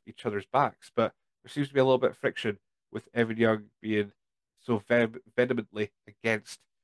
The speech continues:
Chris Archer being their mentor, whereas Oliver Green is, is, is res-, is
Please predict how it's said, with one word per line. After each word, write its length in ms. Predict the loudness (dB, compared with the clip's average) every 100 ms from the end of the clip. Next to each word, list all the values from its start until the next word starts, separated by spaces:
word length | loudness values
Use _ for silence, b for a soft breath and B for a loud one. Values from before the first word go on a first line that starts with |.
| _ _ _
Chris 160 | -2
Archer 320 | -2 -2 -2 -4
being 340 | 0 0 0 _ -12
their 100 | -8
mentor, 460 | -4 -4 -2 2 2
whereas 280 | 2 0 0
Oliver 320 | 0 0 -2
Green 220 | -10 -14
is, 100 | -14 -18 _ _
is, 360 | -10 -10 -18 _ _ _ _ _ _
is 140 | -2 2
res-, 180 | 2 2
is 200 | -8